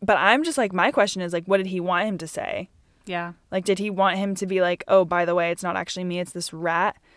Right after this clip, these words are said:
Speaker 1: Like, so that confuses me.
Speaker 2: Mm-hmm. And
Speaker 1: But that was
Speaker 2: my
Speaker 1: just one of the questions.
Speaker 2: my theory on that is just that he was jealous because
Speaker 1: Yeah.
Speaker 2: Linguini was spending all this time with Colette, and he, they used to be best buds,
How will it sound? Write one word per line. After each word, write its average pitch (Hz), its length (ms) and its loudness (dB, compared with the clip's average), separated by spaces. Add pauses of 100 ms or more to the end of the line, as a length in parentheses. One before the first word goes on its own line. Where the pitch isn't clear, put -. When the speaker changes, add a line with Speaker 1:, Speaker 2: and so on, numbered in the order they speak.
(300)
Speaker 1:
Like, 196 280 0
so 226 200 2
that 185 320 6
confuses 175 540 -6
me. 160 320 -6 (440)
Speaker 2:
Mm-hmm. 190 460 -6 (540)
And 196 180 0
Speaker 1:
But 196 100 4
that 196 140 12
was 190 120 10
Speaker 2:
my 285 40 0
Speaker 1:
just - 240 -6
one 190 180 -8
of 165 40 -4
the 185 60 -6
questions. 185 640 -8 (360)
Speaker 2:
my 214 240 0
theory 214 340 -2
on 170 200 0
that 165 340 -4 (420)
is 180 260 -6
just 175 220 -10
that 165 400 -2
he - 260 -10
was 165 180 -8
jealous 156 760 -8 (420)
because 170 720 -4
Speaker 1:
Yeah. 180 320 0 (100)
Speaker 2:
Linguini 170 440 -4
was 175 100 -4
spending 170 320 -6
all 160 100 -6
this 165 160 -8
time 156 240 -8
with 165 160 -12
Colette, 151 400 -6
and 160 140 -10
he, 160 300 -8
they - 160 -4
used 185 240 -2
to 208 40 -6
be 196 80 -2
best 180 320 -4
buds, 170 540 -4